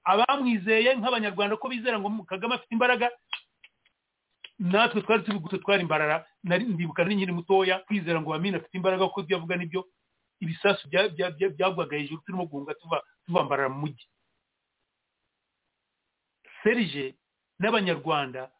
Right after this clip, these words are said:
bakwiriye gufungura amaso, bakamenya iyo umudikiteta agenda. Amin yarabikoze, abakuru barabizi, abato ntago babizi, ariko bashatse babaza abakuru bakabegera. Ariko nzi ko nka Kabarebe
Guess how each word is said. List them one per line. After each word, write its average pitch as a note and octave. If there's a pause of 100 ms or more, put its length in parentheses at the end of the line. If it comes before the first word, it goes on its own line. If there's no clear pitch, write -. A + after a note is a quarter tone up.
bakwiriye E3+
gufungura E3
amaso, D3 (220)
bakamenya E3+
iyo G#3
umudikiteta F#3
agenda. D3+ (1500)
Amin G#3
yarabikoze, G#3+ (400)
abakuru E3
barabizi, F#3 (400)
abato F3+
ntago D#3+
babizi, D#3 (220)
ariko E3 (240)
bashatse E3 (160)
babaza D3
abakuru D3 (100)
bakabegera. B2 (200)
Ariko F#3+
nzi F3
ko G3+
nka F3
Kabarebe E3